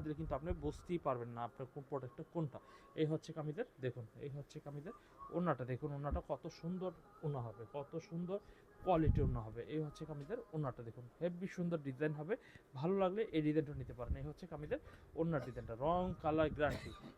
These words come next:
বিক্রি করতে না পারলে ফেরত দেওয়ার সুযোগ রয়েছে, মানে এরকম ফ্যাসিলিটি সুযোগ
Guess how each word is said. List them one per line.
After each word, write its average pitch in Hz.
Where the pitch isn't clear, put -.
বিক্রি 170
করতে 170
না 165
পারলে 175
ফেরত 160
দেওয়ার 170
সুযোগ 185
রয়েছে, 123
মানে 160
এরকম 226
ফ্যাসিলিটি 190
সুযোগ 170